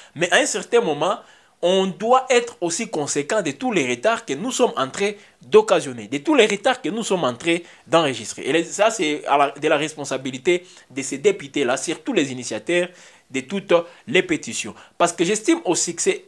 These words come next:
aussi une guerre, une guerre à l'interne, au niveau de l'Union sacrée, où les gens ne veulent plus voir les mêmes figures réapparaître. Parce qu'on est en train de voir les mêmes personnes vouloir être toujours là,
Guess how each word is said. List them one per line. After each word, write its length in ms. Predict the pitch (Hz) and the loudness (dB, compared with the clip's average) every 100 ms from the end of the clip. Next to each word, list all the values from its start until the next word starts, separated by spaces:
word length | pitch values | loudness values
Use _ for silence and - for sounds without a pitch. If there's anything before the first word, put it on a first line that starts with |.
| _ | _
aussi 260 | 202 196 302 311 | 2 2 -2 -2
une 200 | 262 196 | -4 2
guerre, 480 | 202 202 120 - _ | 6 6 4 -6 _
une 140 | - 247 | -12 -2
guerre 360 | 180 175 208 | 0 4 4
à 60 | 165 | 4
l'interne, 460 | 139 143 208 127 95 _ | 0 2 2 2 -4 _
au 100 | - | -4
niveau 220 | 180 180 233 | -2 0 2
de 100 | 160 | 4
l'Union 240 | 147 165 | 2 2
sacrée, 480 | 160 113 - 185 202 - - | -4 -6 -4 -4 -4 -12 -10
où 140 | - 254 | 0 2
les 140 | 175 | 4
gens 260 | 135 180 202 - - | 2 0 0 -4 -20
ne 160 | - 160 | -4 2
veulent 260 | 175 220 - | 4 4 2
plus 160 | 214 | -8
voir 680 | 165 131 143 190 233 180 101 _ _ _ _ | -8 -10 0 4 6 4 -2 _ _ _ _
les 160 | 185 214 | 2 4
mêmes 240 | 254 311 | 6 2
figures 560 | - 202 165 240 226 220 - - | 0 -8 -6 -2 -2 -4 -8 -4
réapparaître. 640 | 160 175 170 165 185 175 | 2 2 2 0 0 -2
Parce 160 | 147 | -6
qu'on 300 | - - 190 | -8 -6 -2
est 60 | 226 | 0
en 100 | 247 | 0
train 160 | - 220 | 2 2
de 80 | |
voir 260 | 175 165 196 | 2 4 4
les 120 | 185 | 4
mêmes 240 | 175 277 220 | 4 4 4
personnes 560 | - - 190 196 180 175 _ _ - | 0 2 0 2 -2 -6 _ _ -20
vouloir 720 | 127 160 175 202 220 214 208 _ _ | -12 -6 4 6 6 2 -4 _ _
être 280 | - 233 208 | 2 4 2
toujours 640 | 170 151 123 196 185 170 170 _ _ _ | -8 -10 -6 -4 -2 -4 -6 _ _ _
là, 360 | 120 160 196 | 2 4 4